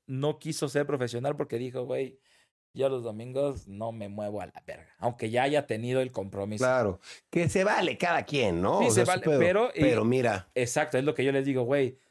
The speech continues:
Speaker 1: no quieres trabajar el fin de semana, está bien. Pero si te contratan para hacer algo el fin de semana, diles, 'Güey, no puedo, porque los
Speaker 2: Desde
Speaker 1: fines de semana
Speaker 2: antes.
Speaker 1: no puedo'".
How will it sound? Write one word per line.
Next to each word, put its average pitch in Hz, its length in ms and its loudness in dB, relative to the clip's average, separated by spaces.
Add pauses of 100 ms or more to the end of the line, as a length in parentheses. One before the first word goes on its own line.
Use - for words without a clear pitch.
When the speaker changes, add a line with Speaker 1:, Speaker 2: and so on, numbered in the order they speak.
(120)
Speaker 1:
no 139 160 -4
quieres 180 160 0
trabajar 135 300 0
el 151 120 -6
fin 151 160 -6
de 156 100 0
semana, 131 380 -2
está 110 320 -4
bien. 120 320 -4 (280)
Pero 113 180 -2
si 113 140 -6
te 113 160 -2
contratan 123 540 0
para 104 160 -2
hacer 117 180 -2
algo 123 140 0
el 117 60 -6
fin 120 140 -6
de 123 100 -2
semana, 120 360 -2
diles, 113 320 -4
'Güey, 101 280 -2 (120)
no 107 320 -6
puedo, 120 380 2 (200)
porque 113 240 -4
los 104 120 -2
Speaker 2:
Desde 87 140 -2
Speaker 1:
fines 92 160 0
de 92 40 0
semana 110 280 -2
Speaker 2:
antes. 110 80 -6
Speaker 1:
no 110 140 -4
puedo'". 113 380 0